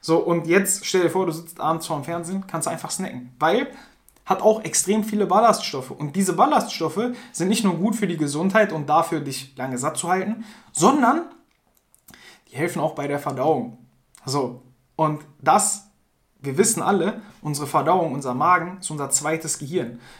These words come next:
Wenn unsere Verdauung und unser Magen nicht so optimal arbeitet, dann funktioniert auch unser Gehirn tatsächlich nicht so gut, weil die beiden Dinge miteinander verbunden sind. Und das wirst du jedes Mal merken. Wenn du beispielsweise mal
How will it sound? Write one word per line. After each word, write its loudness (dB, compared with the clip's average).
Wenn 0
unsere 0
Verdauung 2
und -8
unser -4
Magen 4
nicht 4
so 2
optimal 0
arbeitet, -2
dann -2
funktioniert 0
auch 2
unser 4
Gehirn -2
tatsächlich -2
nicht -6
so -8
gut, -6
weil 2
die -4
beiden 0
Dinge 0
miteinander 0
verbunden -4
sind. -12
Und -6
das 4
wirst 0
du -8
jedes -2
Mal 0
merken. -4
Wenn 2
du 2
beispielsweise 2
mal 0